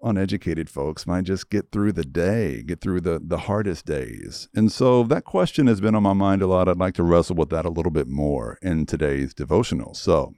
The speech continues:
is religion just the opiate of the masses? Sometimes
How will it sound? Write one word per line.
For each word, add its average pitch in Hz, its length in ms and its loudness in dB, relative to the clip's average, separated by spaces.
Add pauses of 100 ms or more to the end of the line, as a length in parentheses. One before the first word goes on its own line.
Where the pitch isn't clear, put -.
(100)
is 156 340 2
religion 113 540 2
just 95 400 -2
the 73 220 -8
opiate 104 520 -2
of 78 380 -6 (120)
the 82 80 -6
masses? - 580 -8 (1200)
Sometimes 147 580 2